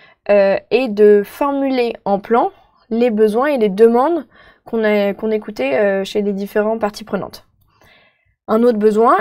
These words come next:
il était d'aider ces parties prenantes à se projeter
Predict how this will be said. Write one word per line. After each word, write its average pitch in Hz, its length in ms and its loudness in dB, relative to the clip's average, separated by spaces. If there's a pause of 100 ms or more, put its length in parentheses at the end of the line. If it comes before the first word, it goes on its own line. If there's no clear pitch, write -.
(100)
il 220 120 -4
était 214 220 -2
d'aider 254 720 -2
ces - 180 -6
parties 180 260 -6
prenantes 247 360 -2
à 247 80 -2
se 214 140 0
projeter - 760 -2